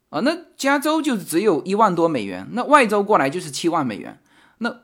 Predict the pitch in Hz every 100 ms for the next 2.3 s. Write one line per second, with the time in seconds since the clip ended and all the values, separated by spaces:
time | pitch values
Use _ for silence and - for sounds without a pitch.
0 | _ 151 131 147 170 - _ _ _ -
1 | 208 208 208 214 214 202 208 214 208 -
2 | 214 123 -